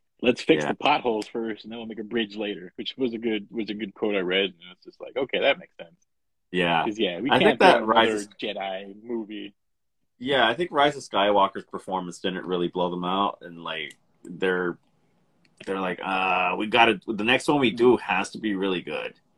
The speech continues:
Speaker 2: Like, it has to
Speaker 1: Yeah.
Speaker 2: be amazing."
Speaker 1: Yeah, I hope it's like the Knights of the Republic and then go that route. You know, that was a good story. Um, they even made
Speaker 2: Mm.
Speaker 1: video games about it, dude. That's how good it was, and fans kinda know about that one. So,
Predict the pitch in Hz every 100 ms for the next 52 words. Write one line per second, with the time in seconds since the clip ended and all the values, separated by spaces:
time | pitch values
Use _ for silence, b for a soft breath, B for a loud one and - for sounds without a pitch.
0 | _ _ _ - - 90 - 101 113 95
1 | 87 85 90 78 73 - 95 90 92 90
2 | - 55 71 _ _ _ - 107 90 85
3 | - 147 165 226 - - 110 98 98 104
4 | 107 98 92 - 92 90 - 95 95 87
5 | 90 - 85 82 - 98 90 92 120 104
6 | 95 92 - 92 90 90 - _ _ _
7 | _ _ _ - 101 90 85 131 147 104
8 | 90 113 113 101 95 98 92 90 87 98
9 | 104 107 110 110 101 101 101 98 92 123
10 | 127 143 117 104 123 82 58 85 78 87
11 | - 90 82